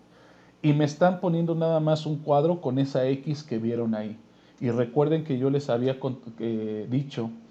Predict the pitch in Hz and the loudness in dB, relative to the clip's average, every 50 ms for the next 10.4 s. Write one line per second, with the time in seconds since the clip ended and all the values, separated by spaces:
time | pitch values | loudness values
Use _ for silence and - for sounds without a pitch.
0 | - - - _ - - 120 110 110 113 113 110 110 - 117 113 - - 127 127 | -20 -20 -20 _ -10 -6 -4 0 0 2 2 0 0 -2 -2 0 2 4 4 4
1 | 135 131 135 147 139 127 123 127 127 139 139 143 - 131 123 135 135 135 - 156 | 4 4 4 4 4 4 4 4 2 2 0 -2 -2 -2 0 0 2 2 4 4
2 | 151 143 139 139 - 160 185 180 - - - - - - - - _ - 123 120 | 4 4 2 0 -2 -4 -4 -6 -6 -16 -20 -20 -20 -20 -20 -20 _ 0 2 4
3 | 117 131 - 160 147 - 160 143 143 165 151 - - 135 131 127 - 139 135 131 | 4 4 4 0 0 0 0 -4 -2 -2 -4 -4 -4 -6 -4 -2 0 2 2 0
4 | 135 - 139 - 139 117 117 127 120 123 131 135 135 - 147 127 160 135 - - | 0 -2 -4 -4 -4 -4 -2 -2 0 0 0 0 -2 -4 -6 -4 -6 -6 -6 -6
5 | 135 135 - 131 127 131 131 - - 131 110 113 113 123 143 151 151 - - 139 | -6 -2 0 0 0 0 -2 -2 -4 -2 0 0 2 2 2 2 2 2 0 0
6 | 139 151 160 - - - - - - - - _ - 117 - - 135 135 135 - | 0 0 -2 -4 -8 -16 -20 -20 -20 -20 -18 _ -12 -8 0 2 4 4 4 2
7 | - 147 151 165 170 151 160 143 147 - 135 - - - 127 127 123 123 123 123 | 4 8 8 8 8 6 2 2 2 0 0 -2 0 2 4 4 4 4 2 -2
8 | - - - _ _ _ _ _ _ - 135 143 147 160 165 151 - - 139 131 | -6 -16 -20 _ _ _ _ _ _ 2 6 6 6 6 4 0 0 0 0 2
9 | 123 127 127 135 139 131 120 117 123 127 127 - 135 123 - 117 - - - 117 | 4 6 6 6 6 4 4 4 4 2 2 0 -8 -8 -8 -12 -14 -10 -6 -4
10 | 110 110 110 113 117 131 139 | -2 0 2 4 4 2 2